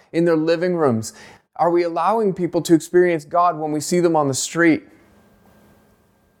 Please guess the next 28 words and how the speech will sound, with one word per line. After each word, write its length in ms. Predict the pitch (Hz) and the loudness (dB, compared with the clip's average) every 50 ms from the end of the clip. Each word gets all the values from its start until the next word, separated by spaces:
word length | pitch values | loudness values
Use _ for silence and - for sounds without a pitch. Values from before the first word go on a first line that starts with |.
| _ _ _ _ _ _ _ _ _ | _ _ _ _ _ _ _ _ _
God's 260 | - 143 151 147 131 | 0 0 2 0 0
calling 520 | - - - - 156 165 175 180 180 165 143 | -4 -10 -12 -6 0 0 2 2 2 2 0
us 140 | 127 123 - | -2 -4 -6
to 120 | - 127 | -6 -4
this. 440 | 113 107 107 101 - - - - - - - - _ - - _ _ _ _ _ _ _ _ _ _ _ _ _ _ _ _ _ _ - - - - - _ _ _ _ _ _ _ - _ _ - | 0 0 0 0 0 -2 -4 -6 -8 -12 -20 -20 _ -20 -20 _ _ _ _ _ _ _ _ _ _ _ _ _ _ _ _ _ _ -20 -20 -20 -20 -20 _ _ _ _ _ _ _ -20 _ _ -2
And 120 | 147 151 | 0 0
our 100 | 165 165 | 2 0
secondary 600 | 160 - 170 160 - 190 180 165 165 151 147 139 | 0 -2 -2 -2 -2 -2 -2 0 2 2 2 2
mission 360 | 135 143 151 147 - 160 147 | 0 0 -2 -2 -2 0 0
is 140 | 139 127 - | 0 0 -2
to 100 | - 139 | -6 -10
foreshadow 640 | - - - 156 147 156 160 156 - 156 143 139 139 | -12 -6 -2 2 2 2 2 0 -2 -2 -2 -2 -2
the 140 | 127 131 127 | -2 -4 -6
fulfillment, 520 | - - 143 - - 151 147 147 127 - - | -8 -10 -12 -4 -2 0 0 0 0 -2 -4
to, 120 | 147 135 - - - - - _ | -4 -4 -4 -8 -16 -20 -18 _
to, 260 | - 170 156 147 147 | 2 4 4 4 4
to 160 | - - 156 | 2 -4 -8
foreshadow 640 | 143 - _ - 165 170 180 175 - 175 160 156 151 | -10 -8 _ 0 2 2 2 0 0 -2 -2 0 0
what 180 | 143 139 151 143 | 0 0 0 0
it 120 | 135 - | 0 0
looks 420 | 139 139 151 156 156 - - - 175 | 0 0 0 0 0 -2 -6 -6 0
like 460 | 160 147 131 120 117 - - - - - _ _ _ _ _ _ _ _ _ _ _ _ _ _ _ _ _ _ | 2 2 2 2 0 -4 -10 -20 -20 -20 _ _ _ _ _ _ _ _ _ _ _ _ _ _ _ _ _ _
when 140 | 135 135 131 | 0 0 2
the 80 | 127 | 0
kingdom 360 | 123 - - 143 147 147 131 120 | 0 -2 -2 0 0 0 0 0
is 100 | 117 123 | 0 0
actually 340 | 113 120 - - - 143 | 0 0 -2 -2 -2 -2
established. 560 | 131 123 - - 127 120 120 117 117 113 - | -2 -2 -2 -2 0 0 2 0 0 -2 -4